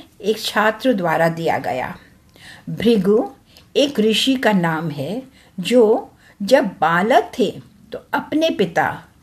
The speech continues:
जो स्वयं एक महान ऋषि थे, के पास गए व कहा, "पिताश्री,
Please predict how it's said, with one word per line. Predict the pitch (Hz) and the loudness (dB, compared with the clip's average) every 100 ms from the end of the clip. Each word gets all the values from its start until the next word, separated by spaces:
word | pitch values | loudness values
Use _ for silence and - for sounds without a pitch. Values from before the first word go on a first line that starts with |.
| - | -4
जो | 330 | -2
स्वयं | - 254 233 370 | 0 2 4 4
एक | 453 403 | 2 0
महान | 214 190 196 180 | 0 0 0 0
ऋषि | 170 - 170 165 | -2 -2 -4 -6
थे, | 147 - _ - - | -8 -10 _ -20 -10
के | - | -4
पास | 196 190 185 190 | 2 4 4 2
गए | 185 185 | 2 2
व | 190 170 | 2 -2
कहा, | 165 160 170 294 - _ - | -4 -4 -4 -4 -12 _ -14
"पिताश्री, | 185 170 165 180 226 403 | -2 0 0 -2 -2 -2